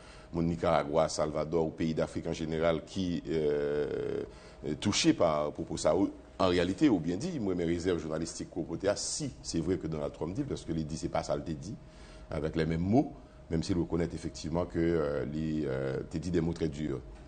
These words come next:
euh, très forts. Ça, c'est son premier aspect. Deuxième aspect, c'est que, euh, il démentit quelque part tout, hein, pas plus tard que hier, il dit que sont racistes. Il dit qu'il n'est pas raciste.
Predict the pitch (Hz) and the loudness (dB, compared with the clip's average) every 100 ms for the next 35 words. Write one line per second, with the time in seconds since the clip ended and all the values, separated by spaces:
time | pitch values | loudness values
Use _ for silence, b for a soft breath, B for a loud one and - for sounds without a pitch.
0 | - 67 65 85 - 73 - - B B | -4 -4 -2 -6 -4 -4 -4 -8 B B
1 | B B B - 92 87 87 92 87 82 | B B B -4 0 0 2 2 4 2
2 | 85 92 92 101 95 131 135 104 - 110 | 2 4 4 4 2 2 2 0 2 6
3 | 113 92 90 90 95 87 92 101 165 110 | 6 6 4 2 0 0 2 0 0 0
4 | 82 82 78 73 78 113 131 90 85 82 | 0 0 -2 -2 -4 -2 0 0 0 0
5 | 82 78 90 113 85 - 82 87 78 78 | 0 2 4 4 2 -2 -4 0 -2 -2
6 | 67 - 82 87 76 73 64 - - - | -8 -8 -4 -4 -2 -2 -2 -8 -12 -14